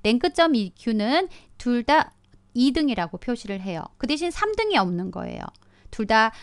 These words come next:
어, 이 등이라고 표시하고 삼 등 없이 다 등으로 가는 거고요. 랭크점 에이브이지는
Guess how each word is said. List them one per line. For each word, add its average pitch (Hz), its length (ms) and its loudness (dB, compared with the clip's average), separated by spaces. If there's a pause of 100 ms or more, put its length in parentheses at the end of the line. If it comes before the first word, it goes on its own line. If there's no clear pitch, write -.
(100)
어, 175 200 0
이 208 140 -2
등이라고 226 420 0
표시하고 254 560 0
삼 370 240 -2
등 349 140 0
없이 233 260 0
다 180 320 -4
등으로 220 280 -2
가는 170 280 -6
거고요. 190 460 2 (260)
랭크점 349 500 2
에이브이지는 240 680 2